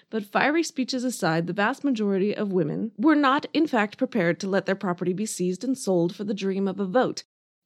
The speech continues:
And who can blame them? It's not like there were a lot of other economic opportunities for women.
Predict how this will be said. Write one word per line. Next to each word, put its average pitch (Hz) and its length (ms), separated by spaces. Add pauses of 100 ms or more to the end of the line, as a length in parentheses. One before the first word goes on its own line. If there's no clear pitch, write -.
And 262 140
who 359 120
can 370 180
blame 240 280
them? - 220 (360)
It's 220 180
not 233 220
like 240 240
there 220 120
were 208 140
a 196 80
lot 190 200
of 185 180
other 294 340
economic 196 520
opportunities 185 680
for 180 140
women. 233 400